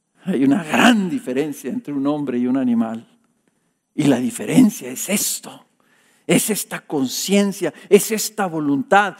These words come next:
es esta capacidad de decidir, es esta capacidad de desear cosas sublimes. Fuimos hechos a imagen y semejanza de Dios. Y por lo tanto,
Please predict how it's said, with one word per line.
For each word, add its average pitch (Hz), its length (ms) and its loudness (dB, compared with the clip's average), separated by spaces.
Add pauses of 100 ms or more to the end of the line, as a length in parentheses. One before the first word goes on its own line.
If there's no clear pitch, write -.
(140)
es 208 200 4
esta 220 300 -4
capacidad 180 840 0
de 214 120 0
decidir, 190 640 -2 (160)
es 220 180 4
esta 233 340 -4
capacidad 196 840 -2
de 220 100 -2
desear 196 880 -2 (520)
cosas 214 440 2
sublimes. 208 1300 -2 (1900)
Fuimos 202 460 2
hechos 240 640 -6 (400)
a 139 80 -8
imagen 202 380 2
y 214 60 -2
semejanza 175 580 -6
de 190 100 0
Dios. 185 440 -4 (680)
Y 170 100 0
por 147 300 -4
lo 123 180 0
tanto, 240 720 2